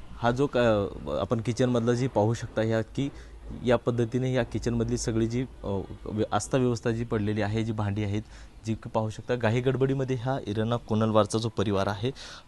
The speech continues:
तो सुद्धा या ठिकाणाहून जो आहे, तो निघून गेलेला आहे,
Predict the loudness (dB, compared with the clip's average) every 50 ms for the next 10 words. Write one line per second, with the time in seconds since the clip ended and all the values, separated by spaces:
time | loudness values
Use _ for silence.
0 | -4 2 4 4 4 4 4 4 6 6 6 6 6 2 0 0 4 6 6 6
1 | 4 2 -2 0 2 2 4 2 0 -2 -4 -10 -16 -14 -10 -4 0 2 2 2
2 | 2 0 -2 -2 -2 -4 -4 -4 -8 -14 -20 -20 -20 -20 -20 -20 -20 -20 -20 -20
3 | -20 -20 -20 -20 -20 -20 -20 -12 -6 -2 0 0 2 2 2 2 4 6 6 6
4 | 6 4 4